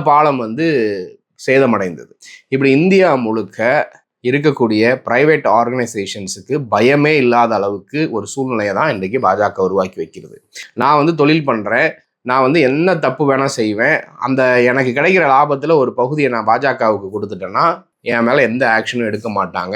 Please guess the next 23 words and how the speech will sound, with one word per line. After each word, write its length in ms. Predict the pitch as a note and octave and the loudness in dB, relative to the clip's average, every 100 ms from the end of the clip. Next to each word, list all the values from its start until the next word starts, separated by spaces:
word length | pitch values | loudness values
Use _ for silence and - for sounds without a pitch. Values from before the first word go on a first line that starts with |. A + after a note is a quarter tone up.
| G#2 | -6
அப்படின்னா 360 | E2 D#2+ F2+ A#2 A2 - _ _ | -6 -8 0 2 0 -4 _ _
இது 400 | A2 A2 C3+ G#2+ | 0 2 2 2
யாரை 380 | G#2+ B2 E3+ E3+ | 2 4 4 2
வச்சு 540 | C3 A#2+ - D#3+ - - | 0 -2 -4 -4 -6 -8
பி 100 | A#2+ | -8
ஜே 160 | A#2+ A#2+ | -2 -2
பியும் 300 | G#2+ A2 D3+ | -2 -4 -4
இந்த 340 | C3 A#2 G2+ - | -2 -2 -2 -2
பிரைவேட் 420 | A2+ B2+ A2+ A2+ | 0 0 0 -2
நிறுவனங்களும் 560 | G2+ G2+ F#2+ G#2 F3+ - _ | -2 -2 -2 -4 -4 -8 _
விளாண்டுகிட்டு 500 | G#2 A2 B2 A#2 G2 | -2 0 2 0 -2
இருக்கிறாங்க 400 | F#2+ G2 F#2 F2+ F#2+ E2+ - _ _ | -8 -4 -4 -4 -4 -4 -10 _ _
அப்படிங்கிறது 460 | G2 F2 F2+ F2 F2 | -10 -8 -6 -6 -4
தான் 160 | D3+ | -2
ஒரு 180 | E3 G#2 | 0 -2
மிகப்பெரிய 460 | F#2+ F#2+ G2 A2 C3 A2 F2+ - - | -6 -8 -6 0 2 2 -2 -8 -12
அச்சமூட்டக்கூடிய 840 | G2 - D3+ C3 A2 G2+ G2+ G2 | -10 -4 -2 -2 -2 -6 -2 -2
நிலைமையாக 520 | F#2 F#2+ G#2+ G2+ F2+ B2 | -2 -4 -2 -4 -4 -2
மாறிக்கிட்டு 460 | F#2 F#2+ F#2 F2 | -2 -2 -6 -14
இருக்கு. 220 | E2 D3 F3+ - - - - | -6 0 0 -2 -14 -14 -6
அது 200 | A2 A#2+ | 0 2
மட்டும் 300 | A2+ G#2+ D#3+ | 2 2 0
இல்லாம 520 | G#2+ F#2 F2+ A2 D3 | 2 0 -2 -2 -2